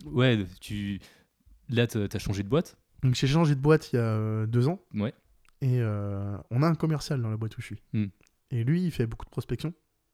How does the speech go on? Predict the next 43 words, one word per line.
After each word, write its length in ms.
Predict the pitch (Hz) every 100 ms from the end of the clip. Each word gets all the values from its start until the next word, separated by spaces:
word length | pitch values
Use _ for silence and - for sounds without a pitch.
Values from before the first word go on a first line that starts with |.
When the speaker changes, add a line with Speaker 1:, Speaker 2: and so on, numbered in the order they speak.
| _ -
Speaker 2:
Donc, 160 | 110
normal, 300 | 98 101 131
hein, 100 | 113 110
donc 220 | 104 -
il 40 |
appelle 280 | 95 110 113
des, 240 | 110 104 104
des 140 | 104
non-clients 480 | 123 147 - 117 165
pour 160 | - 113
qu'ils 80 |
soient 160 | - 107
des 160 | 107 110
clients. 300 | - 117 - - -
<laughs> 180 | - -
Speaker 1:
<laughs> 960 | 113 92 92 110 - 110 - - - -
Speaker 2:
Et 60 | 127
quand 180 | 131
il 60 | 123
les 120 | 110
appelle, 320 | 107 170 185
c'est 180 | 147 127
du 140 | 107 110
vouvoiement 640 | 113 113 117 143 170 -
et 80 | 120
c'est 140 | 123
du 100 | 110
monsieur 360 | 117 123 - 160
machin. 280 | 131 127 - _ _ _ _ -
<clears throat> 680 | 233 - 190 185 135 - 151
moi, 140 | 190
j'ai 120 | 139
que 100 | -
des 120 | 156
clients 260 | 151 180 175
au 40 |
téléphone, 340 | 135 113 107 113 - -
ou 60 |
Speaker 1:
Mm. 40 | 107
Speaker 2:
quasiment 380 | 156 139 156 151
que 120 | 127
des 100 | 120
clients. 240 | - 107